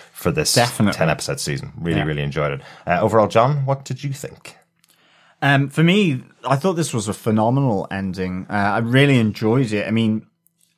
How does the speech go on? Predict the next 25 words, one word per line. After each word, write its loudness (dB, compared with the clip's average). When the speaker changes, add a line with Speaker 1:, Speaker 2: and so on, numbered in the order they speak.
Speaker 2:
I 4
just 0
liked 2
the -6
connective -4
tissue 0
for -4
Speaker 1:
Uh-huh. 0
Speaker 2:
this 2
ending 2
throughout 0
the, 2
the -8
rest -4
of -6
the -6
series. -2
And 0
I, -2
I 2
thought 4
it 6
was -2
brave 2
having, 0